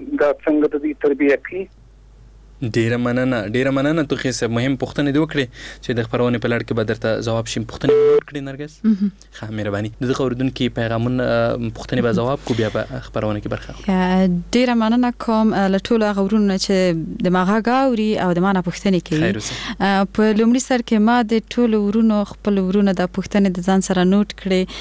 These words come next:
Speaker 3: ا، زه د تاسو ټولو نه مننه کوم.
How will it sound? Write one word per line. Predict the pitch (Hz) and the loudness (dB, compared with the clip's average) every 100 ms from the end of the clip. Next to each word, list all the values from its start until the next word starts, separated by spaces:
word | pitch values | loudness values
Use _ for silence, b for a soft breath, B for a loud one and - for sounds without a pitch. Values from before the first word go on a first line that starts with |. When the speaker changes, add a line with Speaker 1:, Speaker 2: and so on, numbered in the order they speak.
| B B B - | B B B 0
Speaker 3:
ا، | 202 202 196 - - | 2 2 0 -4 -4
زه | 220 220 294 311 285 - - - - - - - | 0 2 2 2 0 -10 -20 -20 -20 -20 -20 -10
د | - | -10
تاسو | - 233 226 | 0 0 2
ټولو | - 226 | 0 2
نه | 196 | 4
مننه | 180 175 190 170 | 4 4 4 2
کوم. | 165 160 170 | 0 0 0